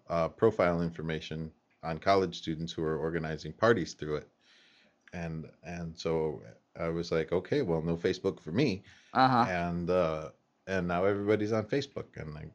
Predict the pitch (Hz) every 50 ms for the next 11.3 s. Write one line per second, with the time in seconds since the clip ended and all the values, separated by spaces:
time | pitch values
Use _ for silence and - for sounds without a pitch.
0 | - - - 78 80 78 85 85 95 98 104 101 110 123 131 - - - _ _
1 | _ _ - - - - - - 165 - 208 180 - 175 - - 80 82 85 80
2 | 76 - 87 85 80 95 87 95 98 95 104 101 104 107 107 - - 98 98 92
3 | 98 101 101 104 90 85 80 87 95 95 - - 123 156 165 131 95 82 78 78
4 | 78 78 78 78 78 - 60 80 80 82 80 80 78 80 85 85 82 - _ _
5 | _ _ _ _ _ _ _ - 82 82 80 82 90 95 95 98 98 95 104 107
6 | 131 127 120 123 135 135 139 135 135 127 113 123 127 135 147 156 180 214 214 185
7 | 143 123 95 101 123 117 127 117 117 110 87 87 - - 80 73 78 87 92 82
8 | 87 82 - - 110 104 98 80 78 80 78 - - 78 80 78 78 78 - -
9 | 76 76 82 87 92 87 80 - - 87 87 87 78 92 92 90 87 82 80 -
10 | - 87 90 85 80 80 80 78 78 80 80 - - - - 80 78 78 78 78
11 | 78 - - 85 82